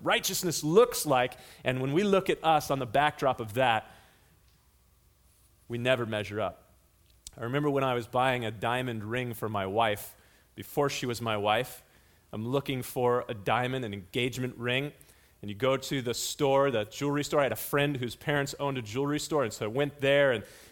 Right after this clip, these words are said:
they're very, very nice, and they start to break out these, these diamonds. And as I was there, this guy walks in, and he's got this case, and he's just in normal street clothes, and they go, "Oh, what a great thing.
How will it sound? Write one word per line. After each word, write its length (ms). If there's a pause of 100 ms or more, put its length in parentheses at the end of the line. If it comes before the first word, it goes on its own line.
they're 100
very, 340
very 220
nice, 360
and 80
they 60
start 300
to 100
break 400
out 220
these, 240 (260)
these 220
diamonds. 560
And 260
as 320
I 140
was 240
there, 320
this 180
guy 220
walks 420
in, 220
and 100
he's 300 (340)
got 180
this 200
case, 400
and 80
he's 140
just 200
in 160
normal 300
street 360
clothes, 320
and 60
they 60
go, 120
"Oh, 380
what 140
a 40
great 240
thing. 160